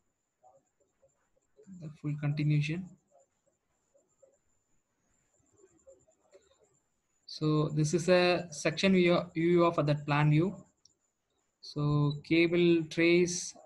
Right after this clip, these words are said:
contained with the insulated cable will look like this. So there are many types are there, along with floor,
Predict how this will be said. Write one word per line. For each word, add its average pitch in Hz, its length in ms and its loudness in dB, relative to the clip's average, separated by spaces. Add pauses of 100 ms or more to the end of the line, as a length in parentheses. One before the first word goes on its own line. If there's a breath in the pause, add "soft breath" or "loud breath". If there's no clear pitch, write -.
(220)
contained 165 420 0
with 156 160 -4 (100)
the 143 240 0
insulated 156 520 -2
cable 156 280 -2
will 147 200 0
look 151 180 -2
like 147 240 0
this. - 420 -6 (880)
So 147 520 -4
there 151 160 2
are 160 100 4
many 160 260 2
types 160 240 2
are 151 120 2
there, 147 340 0
along 151 360 2
with 151 180 -2
floor, 160 520 0